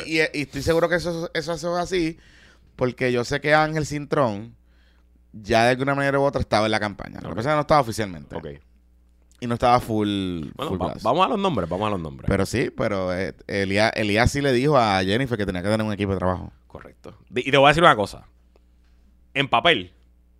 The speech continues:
Speaker 1: gran equipo de trabajo. Ahí es gente con experiencia, son profesionales todos,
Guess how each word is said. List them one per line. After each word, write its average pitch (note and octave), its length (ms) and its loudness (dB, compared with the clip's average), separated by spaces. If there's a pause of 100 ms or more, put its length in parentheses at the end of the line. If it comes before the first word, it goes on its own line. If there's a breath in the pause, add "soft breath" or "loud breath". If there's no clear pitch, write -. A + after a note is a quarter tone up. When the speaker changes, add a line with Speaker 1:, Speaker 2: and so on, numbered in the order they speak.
(140)
Speaker 1:
gran G2+ 240 0
equipo F2+ 200 -6
de - 20 -18
trabajo. - 280 -14 (880)
Ahí F2+ 220 -4
es F#2+ 80 -2
gente F2 240 -8
con D#2+ 100 -8
experiencia, E3+ 560 -12 (140)
son E2 180 -14
profesionales D#2 600 -14
todos, F#2+ 280 -6